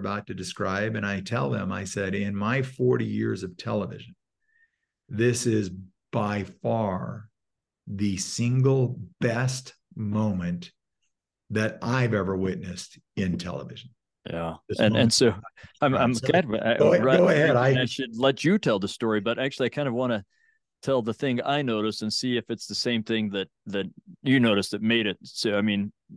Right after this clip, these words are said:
Speaker 2: th-, there are a number of things, but especially this one thing that made it powerful because, uh, you said, and there was another team where they'd had to get their drivers. They were from New York. They didn't have a driver's license, but they'd gotten it. Team
Speaker 1: Two
Speaker 2: Red, but
Speaker 1: sisters.
Speaker 2: team,
Speaker 1: Adopted
Speaker 2: yeah, the two sisters
Speaker 1: sisters.
Speaker 2: and team,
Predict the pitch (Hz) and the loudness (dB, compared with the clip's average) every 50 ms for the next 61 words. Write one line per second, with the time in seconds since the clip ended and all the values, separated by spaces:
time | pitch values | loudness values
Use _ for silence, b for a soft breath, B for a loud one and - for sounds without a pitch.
0 | - - - _ - - - 135 117 - 123 123 120 110 113 120 127 117 107 104 | -20 -20 -20 _ -14 -8 -6 -6 -6 -2 0 0 2 2 2 2 2 0 0 -2
1 | 95 - 101 98 95 101 107 107 - - 147 127 - - 120 110 98 - 107 110 | -4 -4 -6 -6 -4 -4 -6 -6 -2 0 -2 -2 0 -2 -2 -2 -2 -2 -4 -6
2 | 107 - 117 120 110 95 98 98 95 95 - - 101 107 107 104 - - 92 90 | -4 -4 -4 -4 -4 -4 -4 -4 -6 -6 -6 -4 -4 -4 -4 -4 -6 -8 -8 -6
3 | 95 95 - - 101 98 95 87 - - - _ _ - - 101 92 92 92 90 | -6 -8 -4 0 0 0 2 0 -2 -4 -4 _ _ -4 0 2 4 4 2 2
4 | - b b b b b b b b b b b b b _ - 110 107 - - | 0 b b b b b b b b b b b b b _ 0 0 0 2 2
5 | 117 113 107 107 113 113 120 151 147 160 147 139 127 143 135 139 196 185 123 110 | 4 4 4 4 2 2 2 2 2 4 2 0 0 0 2 2 2 2 0 0
6 | - 117 110 110 113 110 113 110 101 123 156 127 120 135 147 127 117 104 110 - | -2 -4 -2 0 0 0 0 0 0 0 0 0 0 0 0 -2 -2 -4 -4 -4
7 | 104 95 90 104 98 92 87 101 117 120 120 107 120 110 107 117 113 110 117 110 | -6 -6 -4 -4 -4 -4 -4 -2 -2 -2 0 0 0 0 0 2 2 0 0 0
8 | - 123 120 120 104 101 98 95 95 92 92 90 - 95 95 92 - 113 101 - | -2 -4 -2 -2 -4 -4 -4 -4 -4 -4 -4 -6 -4 -6 -6 -4 -4 -6 -2 0
9 | 120 127 - 151 139 127 143 147 156 120 92 92 98 117 - _ _ _ _ _ | 0 2 4 2 4 4 4 2 2 0 -2 -2 -4 -4 -4 _ _ _ _ _
10 | - 135 135 139 135 139 - 170 147 113 127 104 87 - - 139 135 135 135 120 | 2 4 6 6 6 6 6 6 4 4 0 -2 -2 -2 -2 -2 -2 -2 -4 -6
11 | B B B B 110 120 123 120 123 135 135 135 151 139 131 147 143 139 127 143 | B B B B 2 4 4 6 6 4 4 4 2 2 2 2 2 2 2 2
12 | 135 104 - 127 123 - - | -2 -2 -2 -4 -4 -2 -2